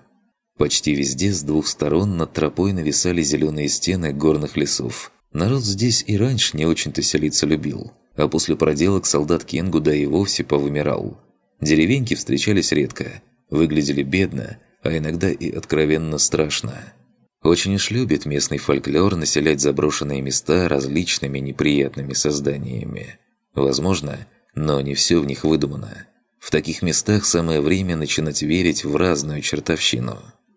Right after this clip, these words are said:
На утро третьего дня выбрались на очередной водораздел.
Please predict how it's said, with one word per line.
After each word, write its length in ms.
На 260
утро 260
третьего 540
дня 280
выбрались 580
на 100
очередной 520
водораздел. 840